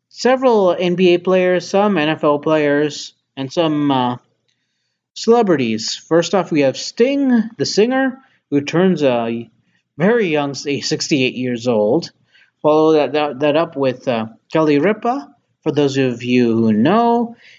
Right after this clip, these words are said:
she's an actress, co-host of Live with Regis and Kelly,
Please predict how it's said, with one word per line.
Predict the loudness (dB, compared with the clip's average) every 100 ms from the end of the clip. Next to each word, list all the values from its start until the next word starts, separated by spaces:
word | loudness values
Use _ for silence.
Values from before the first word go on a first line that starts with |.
| _
she's | -4
an | 0
actress, | 0 -2 0 0 0 -16
co-host | -4 2 4 4 0 -2
of | 0 0 -2 -6
Live | -4 0 2 2 0
with | -4 -4
Regis | -4 -4 -4
and | -4 -2
Kelly, | -2 0 0 0 -2